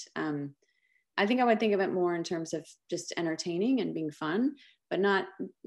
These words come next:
having kind of a, a deeper meaning. And I think that, it, um, I've, in some ways I've forced myself to, um, invite people over and do things more readily, because I, I think that there's a power certainly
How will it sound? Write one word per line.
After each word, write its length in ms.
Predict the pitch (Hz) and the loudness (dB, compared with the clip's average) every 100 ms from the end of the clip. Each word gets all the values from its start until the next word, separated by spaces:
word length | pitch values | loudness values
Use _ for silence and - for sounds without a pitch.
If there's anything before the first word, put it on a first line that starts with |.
| - | -10
having 420 | 196 190 180 180 | -2 0 2 0
kind 260 | 180 180 165 | 0 -2 -2
of 60 | 160 | -4
a, 300 | _ - 170 | _ -6 -6
a 40 | |
deeper 320 | 170 165 165 | -4 -6 -4
meaning. 320 | 156 151 143 | -2 0 0
And 80 | 151 | -2
I 80 | 156 | -4
think 180 | 208 196 | -2 0
that, 160 | 190 - | 0 -2
it, 120 | - - | -4 -2
um, 300 | - 170 160 - | -2 -2 -2 -2
I've, 160 | 170 - - | -4 -4 0
in 160 | 214 | 2
some 140 | 320 370 | 6 6
ways 160 | 214 | 6
I've 120 | 180 | 2
forced 300 | 175 190 190 | 2 0 2
myself 420 | 175 165 170 156 - | 0 -2 0 -2 -2
to, 260 | 165 151 151 _ _ _ _ - - | -2 -2 -4 _ _ _ _ -14 -6
um, 540 | 160 147 147 147 - - _ _ _ _ _ _ _ _ | -4 -2 -2 -4 -6 -10 _ _ _ _ _ _ _ _
invite 400 | - 185 190 202 | 2 4 6 4
people 220 | 202 175 160 | 2 0 0
over 300 | 139 143 143 | 0 -2 -2
and 180 | 165 | 0
do 200 | 170 175 | 2 2
things 320 | 175 170 160 165 | 2 0 -2 -2
more 200 | 156 151 | -2 0
readily, 360 | 147 139 139 | 0 0 -2
because 320 | 143 - 165 | -2 -2 0
I, 200 | 170 165 - | 0 -2 -4
I 60 | |
think 200 | 180 220 | -2 0
that 100 | 208 | 2
there's 160 | 185 180 | 2 2
a 60 | 175 | 0
power 380 | - 165 160 | 0 0 0
certainly 600 | 160 - 190 202 170 160 | -2 -4 0 0 0 -2